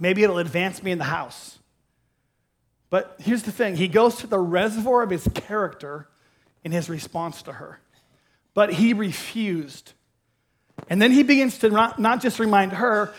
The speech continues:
but I think he's reminding himself of the promise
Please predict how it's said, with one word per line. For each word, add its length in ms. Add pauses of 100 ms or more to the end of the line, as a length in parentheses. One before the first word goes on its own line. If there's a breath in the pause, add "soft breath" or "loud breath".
(160 loud breath)
but 120
I 100
think 180
he's 200
reminding 420
himself 580
of 140
the 80
promise 600